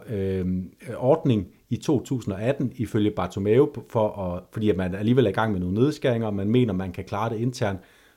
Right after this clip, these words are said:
Og det er så samtidig, at Negreira, han stopper i den her komité som vicepræsident efter to tusind, øh, efter, øh, ja, øh, fireogtyve år,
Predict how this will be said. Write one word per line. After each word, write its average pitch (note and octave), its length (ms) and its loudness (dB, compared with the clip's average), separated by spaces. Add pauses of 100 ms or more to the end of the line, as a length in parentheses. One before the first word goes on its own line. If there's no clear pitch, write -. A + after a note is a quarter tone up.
(140)
Og A#2 120 -4
det B2+ 60 4
er B2+ 40 2
så C3+ 80 -2
samtidig, B2 540 0
at G#2+ 180 -4
Negreira, A2+ 420 2
han A2+ 140 -2
stopper D3 480 0
i A2 40 -8
den G2 180 -2
her G2+ 160 0 (580)
komité G#2 360 2
som G2 200 -2
vicepræsident F#2+ 720 -4
efter A2 260 -6
to A#2 260 -2
tusind, A2+ 400 -4 (120)
øh, A2+ 80 0
efter, A#2+ 400 2
øh, G2 220 4 (340)
ja, G#2+ 180 2 (400)
øh, G2 480 -2 (260)
fireogtyve B2+ 500 6
år, A2+ 300 4